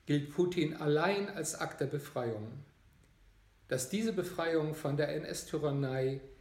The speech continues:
in ein neues System der Unterdrückung mündete, will er nicht zugestehen. Putins Angebot eines neuen Arrangements zwischen den Großmächten ist vergiftet. Es ist ein Spaltpilz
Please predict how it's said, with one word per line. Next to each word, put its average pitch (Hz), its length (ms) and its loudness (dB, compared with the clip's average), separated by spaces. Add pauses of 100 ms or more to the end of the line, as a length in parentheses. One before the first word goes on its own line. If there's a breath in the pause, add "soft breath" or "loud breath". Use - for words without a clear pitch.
(180 loud breath)
in 151 160 0
ein 143 140 6
neues 160 260 2
System 147 340 0
der 147 160 -2
Unterdrückung 147 680 0
mündete, 143 640 0 (400 loud breath)
will 151 160 2
er 151 140 2
nicht 143 280 2
zugestehen. 107 880 -8 (1500)
Putins 208 420 2
Angebot 151 580 2
eines 151 320 -2
neuen 170 200 -2
Arrangements 139 760 -2
zwischen 135 300 -4
den 127 140 -2
Großmächten 139 680 -2
ist - 160 -8
vergiftet. 120 760 -4 (1120)
Es 147 160 -4
ist 165 160 0
ein 135 120 4
Spaltpilz 190 1120 2